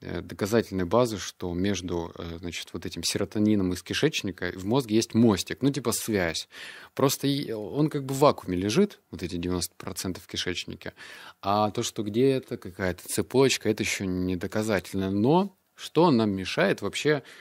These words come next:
задуматься о том, как привести свой кишечник в порядок?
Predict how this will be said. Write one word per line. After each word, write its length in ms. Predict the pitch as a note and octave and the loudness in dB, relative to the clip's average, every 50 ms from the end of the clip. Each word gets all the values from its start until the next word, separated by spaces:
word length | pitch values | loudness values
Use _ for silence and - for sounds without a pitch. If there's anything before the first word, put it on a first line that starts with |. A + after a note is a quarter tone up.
| - _ _ | -20 _ _
задуматься 720 | G#2+ G2 G#2 F#2+ F#2+ A#2 B2+ B2 A#2+ A2+ - - G2 F#2+ | -4 -2 -2 0 0 0 2 2 0 -2 -4 -8 -10 -10
о 20 | |
том, 560 | F#2 - _ - B2+ C3 C#3 C3+ C3 B2+ B2 A#2+ - - _ _ | -10 -12 _ -2 0 0 2 0 0 0 -2 -6 -10 -20 _ _
как 200 | - - A2 - | -4 -4 -4 -2
привести 440 | - - G2 F#2+ F#2 F2 - - A#2 | -2 -2 0 0 -2 -2 -2 -2 -2
свой 260 | A2+ - G2 F#2+ F#2 | -2 -2 -2 -4 -4
кишечник 540 | F2 F#2 F2 - G#2 G2+ G2 - - - - | -4 -6 -8 -6 -6 -6 -6 -8 -14 -14 -16
в 60 | - | -16
порядок? 520 | _ - G2+ G2+ G#2+ G2 F2 D#2+ E2+ - | _ -8 -4 -2 0 0 0 -2 -4 -6